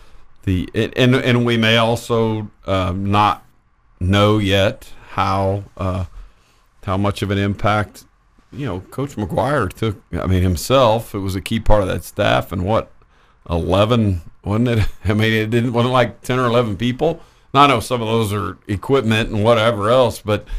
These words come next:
I mean, I, I don't, I'm not gonna sit here and say he gutted it, gutted that program, but there may have been some key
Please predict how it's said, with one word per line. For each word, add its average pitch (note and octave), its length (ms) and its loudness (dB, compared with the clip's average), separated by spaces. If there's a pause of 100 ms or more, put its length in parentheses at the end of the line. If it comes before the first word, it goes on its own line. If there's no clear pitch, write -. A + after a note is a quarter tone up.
(360)
I - 20 -16
mean, G2+ 320 0 (100)
I, - 120 -6 (160)
I - 60 -2
don't, A2 220 2
I'm A2 240 0
not G2 80 0
gonna F#2+ 120 -2
sit G#2 180 -8
here G#2 100 0
and F#2+ 120 -4
say G#2+ 180 0
he G2 100 0
gutted F#2 480 0
it, F2+ 240 -8
gutted A2 340 2
that F#2 220 -4
program, G2 520 -2
but G#2+ 180 -4 (320)
there F#2 180 2
may A#2+ 180 4
have G2 160 0
been G#2+ 200 0
some G2+ 220 -4
key G#2+ 460 -2